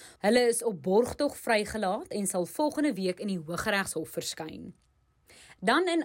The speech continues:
ander nuus, matrieks gaan weer nie vanjaar 'n Junie eksamen aflê nie. So die midjaar eksamen is geskrap en dit is sodat drie bykomende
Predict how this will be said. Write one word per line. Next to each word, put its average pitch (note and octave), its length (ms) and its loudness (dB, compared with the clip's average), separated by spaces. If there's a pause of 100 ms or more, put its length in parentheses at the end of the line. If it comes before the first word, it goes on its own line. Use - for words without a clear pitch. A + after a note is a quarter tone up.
ander F4+ 340 2
nuus, G3+ 380 0
matrieks A#3+ 520 2
gaan D4+ 240 2
weer G#3 300 4
nie D4 140 -2
vanjaar F3 580 -2
'n F#3+ 140 -2
Junie F3+ 460 -2
eksamen D#3+ 680 -6
aflê D#3 480 -4
nie. D3 260 -10 (260)
So D#4 200 4
die C#4+ 140 8
midjaar C#4 500 4
eksamen G3+ 680 -2
is F3 180 -2
geskrap - 840 -2
en G3 180 -2
dit A#3+ 220 2
is F#4+ 120 -2
sodat A#3+ 360 -2
drie C4 240 -2
bykomende A3 800 0